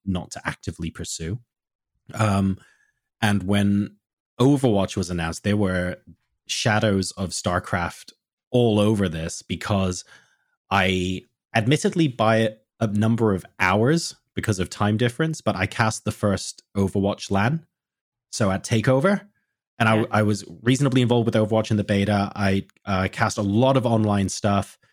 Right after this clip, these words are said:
Speaker 1: Um, I, I, I did the first Overwatch lan, did the Face It E-League three hundred thousand dollar Open, like, at the infancy of Overwatch, and I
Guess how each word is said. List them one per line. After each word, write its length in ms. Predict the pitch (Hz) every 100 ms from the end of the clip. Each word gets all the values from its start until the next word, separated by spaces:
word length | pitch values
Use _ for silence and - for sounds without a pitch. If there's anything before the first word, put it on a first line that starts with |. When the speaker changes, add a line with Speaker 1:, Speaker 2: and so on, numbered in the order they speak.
| _ _ _ _ _ _
Speaker 1:
Um, 520 | 98 92 95 95 95 - _
I, 120 | - - _
I, 100 | - - 104
I 40 |
did 200 | 104 107
the 40 |
first 380 | - - 135 127 -
Overwatch 540 | 117 113 107 104 -
lan, 300 | 110 101 95
did 220 | 90 101
the 80 | 104
Face 360 | - 110 107 113
It 160 | 104 -
E-League 420 | 104 107 120 123
three 200 | - 110
hundred 220 | 104 104
thousand 280 | 104 104 107
dollar 320 | 104 104 104
Open, 420 | 101 104 123 139
like, 220 | 120 92 87
at 100 | -
the 160 | 85 -
infancy 480 | 110 110 123 - 127
of 120 | 120
Overwatch, 640 | 107 110 113 120 147 - - _ _ _ _ _
and 520 | 117 107 104 110 104 - _ _ _ _ _ _ _ -
I 340 | 104 101 92